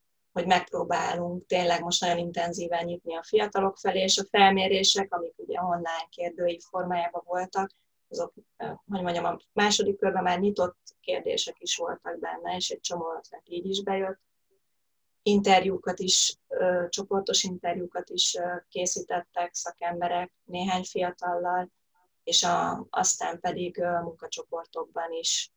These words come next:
ö, tovább dolgoztunk fiatalokkal is.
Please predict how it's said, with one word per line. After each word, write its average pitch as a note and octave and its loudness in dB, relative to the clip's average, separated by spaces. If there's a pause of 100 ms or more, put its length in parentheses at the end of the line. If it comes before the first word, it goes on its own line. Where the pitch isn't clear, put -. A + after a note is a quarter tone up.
(320)
ö, D#3+ -4
tovább D#3+ -2
dolgoztunk E3+ -6
fiatalokkal - -8
is. - -4